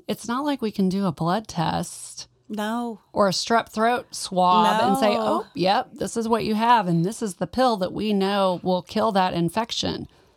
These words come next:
Speaker 2: Exactly. So
Speaker 1: It's
Speaker 2: once again, it's just kind of trying some different things to see
Speaker 1: Mm-hmm.
Speaker 2: what's effective.
Speaker 1: Which can be really frustrating and
Speaker 2: Yes.
Speaker 1: hard
Speaker 2: Yes.
Speaker 1: to wait through.
Speaker 2: It sure is.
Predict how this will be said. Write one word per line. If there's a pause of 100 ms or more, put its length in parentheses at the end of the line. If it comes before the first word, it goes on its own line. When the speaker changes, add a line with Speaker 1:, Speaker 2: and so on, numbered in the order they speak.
(160)
Speaker 2:
Exactly. (100)
So
Speaker 1:
It's
Speaker 2:
once
again,
it's
just
kind
of
trying
some (100)
different
things
to
see
Speaker 1:
Mm-hmm.
Speaker 2:
what's
effective. (1120)
Speaker 1:
Which
can
be
really (440)
frustrating
and
Speaker 2:
Yes.
Speaker 1:
hard
Speaker 2:
Yes.
Speaker 1:
to
wait
through.
Speaker 2:
It
sure
is.